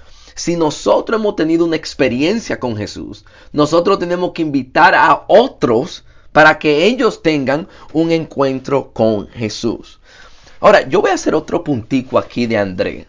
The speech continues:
aunque no pienso que este es el énfasis del texto, pero me gusta mucho pensar en esto. Vamos a pensar por un segundito en Andrés, y especialmente en el versículo cuarenta. Uno de los que le oyeron a, a, a Juan y siguieron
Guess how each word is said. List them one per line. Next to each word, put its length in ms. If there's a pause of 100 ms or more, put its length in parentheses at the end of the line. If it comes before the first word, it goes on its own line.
aunque 300
no 160
pienso 340
que 100
este 180
es 100
el 300
énfasis 680
del 220
texto, 640 (460)
pero 180
me 120
gusta 420
mucho 420
pensar 560
en 160
esto. 360 (120)
Vamos 240
a 80
pensar 360
por 100
un 100
segundito 480
en 100
Andrés, 460
y 60
especialmente 640
en 80
el 80
versículo 560
cuarenta. 500 (720)
Uno 280
de 100
los 180
que 380
le 160
oyeron 440
a, 240
a, 360
a 20
Juan 480 (400)
y 80
siguieron 720